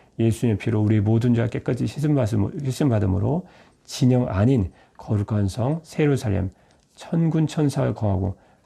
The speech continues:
하나님은 거룩하고 영-, 영광스럽게 예배하는 그 하나님 나라,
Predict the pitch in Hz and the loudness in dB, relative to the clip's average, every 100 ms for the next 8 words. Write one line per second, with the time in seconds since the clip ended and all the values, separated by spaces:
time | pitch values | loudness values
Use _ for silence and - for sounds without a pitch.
0 | - 147 139 127 120 113 113 107 107 208 | -2 2 2 2 0 0 2 2 0 0
1 | 107 110 113 104 113 - 120 147 - 110 | 2 4 2 0 -2 -4 -4 -4 -4 0
2 | 101 101 101 98 92 - - _ - 101 | 2 2 2 2 -2 -6 -20 _ -6 -4
3 | 98 147 135 113 95 92 | 0 2 2 2 0 -4